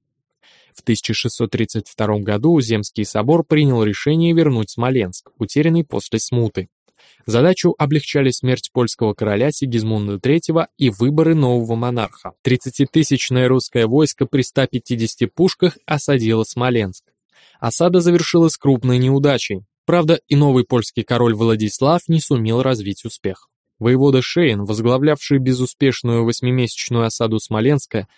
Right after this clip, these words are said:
и сдавший знамёна, обоз и пушки, был казнён. В тысяча шестьсот тридцать четвёртом году неподалёку от города Вязьмы на реке Поляновке был подписан мирный договор.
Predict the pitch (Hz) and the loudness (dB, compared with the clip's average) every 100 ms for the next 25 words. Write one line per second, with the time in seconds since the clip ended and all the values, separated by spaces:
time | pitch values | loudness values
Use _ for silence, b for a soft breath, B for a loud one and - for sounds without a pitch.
0 | b - 131 123 143 - 135 117 117 113 | b -2 -2 2 0 0 -2 0 0 2
1 | 139 147 104 92 _ 120 113 147 139 - | 2 2 0 -4 _ -4 0 2 0 0
2 | 123 - 160 - 110 95 _ 123 170 - | -2 0 -2 0 -6 -6 _ -2 -2 0
3 | 139 110 104 87 _ _ 180 - 156 151 | -2 0 -4 -4 _ _ -2 0 -2 -2
4 | - 139 139 123 127 - - 113 113 113 | -2 -2 -2 0 -2 -2 -4 -2 -2 -2
5 | - 107 110 143 127 107 113 123 170 - | -2 -2 0 2 2 2 0 2 2 2
6 | 160 - 135 120 123 113 110 104 107 156 | -2 0 -4 2 2 2 2 0 2 2
7 | 143 104 95 104 123 - 123 - 107 143 | 0 -2 -2 -2 -2 0 -2 0 0 2
8 | 165 123 - 98 b b b 123 170 175 | 0 -2 -4 -6 b b b 0 2 0
9 | 165 175 - 160 139 127 117 120 113 123 | -4 -4 -2 0 2 0 0 -4 -2 -2
10 | 123 110 | 0 -4